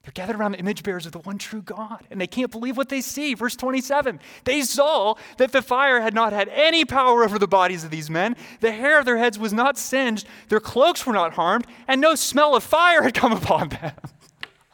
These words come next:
Okay, what does that scream to us? It, it screams God doesn't do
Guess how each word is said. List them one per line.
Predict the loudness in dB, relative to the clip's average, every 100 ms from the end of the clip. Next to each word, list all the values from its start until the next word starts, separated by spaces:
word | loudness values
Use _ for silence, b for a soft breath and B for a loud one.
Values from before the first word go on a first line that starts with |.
| _ _ _ _ b b b b b b b _ _ _ _
Okay, | 0 2
what | 2 2
does | 4
that | 2 2
scream | -4 -2 2 2
to | 0 0
us? | -2 -4 -18 -18 -14
It, | -8
it | -6 -4
screams | -6 -8 -4 0 2 2 0 -4 B B B 2
God | 4 6 4 2
doesn't | 0 0 -6 -2
do | 0 2 0 -2